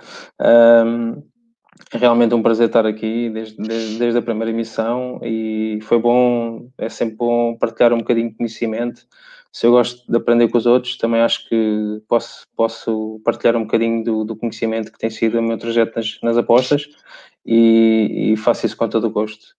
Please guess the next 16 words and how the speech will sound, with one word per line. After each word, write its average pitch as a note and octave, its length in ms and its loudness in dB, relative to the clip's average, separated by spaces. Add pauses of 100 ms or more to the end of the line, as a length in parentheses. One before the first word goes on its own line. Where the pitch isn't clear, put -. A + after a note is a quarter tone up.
E, G#2 520 -4
e G#2+ 100 -4
agradecer A2+ 400 0
os G#2+ 100 -4
comentários, A#2+ 580 4
agradecer A2 680 -2 (360)
a, A2 40 -8
a G#2 40 -8
toda, A2 340 0
a A2 40 -4
toda A2 200 0
a G#2+ 40 0
comunidade A2 380 2
que B2 80 -2
nos A2+ 120 2
ouve B2 320 2